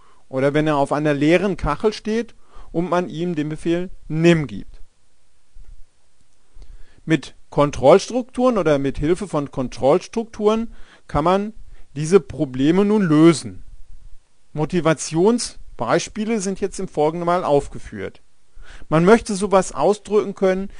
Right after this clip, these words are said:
wie, nur wenn der Hamster Körner im Maul hat, soll er eines davon ablegen. Das heißt,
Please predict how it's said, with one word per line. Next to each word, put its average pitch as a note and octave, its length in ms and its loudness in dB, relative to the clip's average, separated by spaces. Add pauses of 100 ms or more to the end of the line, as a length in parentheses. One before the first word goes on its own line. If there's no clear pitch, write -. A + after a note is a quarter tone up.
(200)
wie, E3+ 300 -4 (260)
nur F#3+ 560 6
wenn D3+ 220 2
der D3 200 4
Hamster G3 440 0
Körner A3 500 4
im C3 80 -2
Maul C#3 300 0
hat, A3+ 240 -4 (340)
soll E3 220 4
er D#3 140 4
eines D3+ 300 -2
davon G#3+ 300 -2
ablegen. B2+ 480 0 (680)
Das - 140 -10
heißt, D3+ 300 0